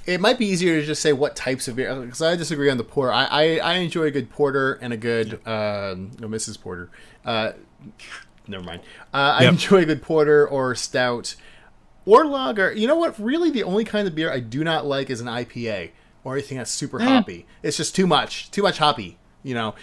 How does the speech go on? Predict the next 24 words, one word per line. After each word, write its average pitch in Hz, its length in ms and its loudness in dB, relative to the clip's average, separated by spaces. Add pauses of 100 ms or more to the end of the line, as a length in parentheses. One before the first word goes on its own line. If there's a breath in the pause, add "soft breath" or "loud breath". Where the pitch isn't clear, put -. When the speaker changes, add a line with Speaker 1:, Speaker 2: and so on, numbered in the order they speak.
(220 loud breath)
Speaker 1:
But 165 280 8
seriously, 208 920 2
especially 226 760 0
in 165 120 -2
America, 143 680 2
this 180 160 -4
might 202 180 2
surprise 151 580 0
foreigners 123 640 -2
as 107 120 -10
well, 113 300 -2 (120)
'cause 110 140 -12
America, 120 540 -2
for - 120 -10
the 113 60 -4
longest 113 300 -4
time, 117 220 -4
has 107 100 -8
been 110 160 -6
known 110 140 -4
as 107 100 -8
the 107 80 -10
land 104 260 -8
of, 95 300 -14